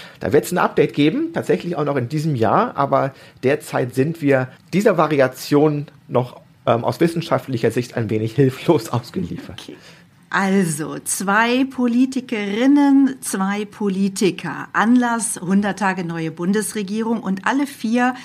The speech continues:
Speaker 2: haben gestanden. Warum sage ich das? Das sage ich, um uns die Gelegenheit zu geben, schon mal vorauszuschauen. Wir planen in einer der nächsten Episoden auf jeden Fall mal etwas zum Thema Sitzen oder Stehen. Was macht das mit der Stimme?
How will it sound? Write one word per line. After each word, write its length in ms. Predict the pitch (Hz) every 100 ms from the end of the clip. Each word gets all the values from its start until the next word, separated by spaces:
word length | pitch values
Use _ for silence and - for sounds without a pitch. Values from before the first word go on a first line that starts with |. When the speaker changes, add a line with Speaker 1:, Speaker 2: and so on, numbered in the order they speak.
| - - -
Speaker 2:
haben 440 | - 190 196 202 - - -
gestanden. 960 | - - - 214 233 220 - 156 160 - _ 180 185
Warum 320 | 202 190 180
sage 280 | 180 202 233
ich 140 | -
das? 260 | 165 190 - - - - - 403 508 392 214 - 392 -
Das 140 | 196
sage 220 | 202 214
ich, 140 | 247 254
um 80 | 226
uns 160 | 233
die 100 | 262
Gelegenheit 560 | 233 202 240 254 202 202
zu 100 | 208
geben, 260 | 196 208 -
schon 160 | -
mal 80 | 208
vorauszuschauen. 880 | - 208 208 254 262 254 - 196 196
Wir 80 | 196
planen 540 | 196 226 226 277 247
in 140 | 202 214
einer 260 | 226 247
der 140 | 220 196
nächsten 340 | 226 247 208
Episoden 800 | 208 202 190 185 202 220 202 190
auf 200 | 190 -
jeden 380 | 202 262 320 247
Fall 420 | - 208 208 208 - - -
mal 140 | 196 185
etwas 320 | - 196 196
zum 220 | 190 180
Thema 420 | - 196 185 180 180 - -
Sitzen 680 | 165 202 247 - - 214 214
oder 340 | 190 190 185
Stehen. 640 | 180 - 214 220 226 185 170
Was 260 | 175 -
macht 260 | 185 185 -
das 220 | 185 -
mit 200 | 180 180
der 120 | 165
Stimme? 600 | 160 - - 233 214 -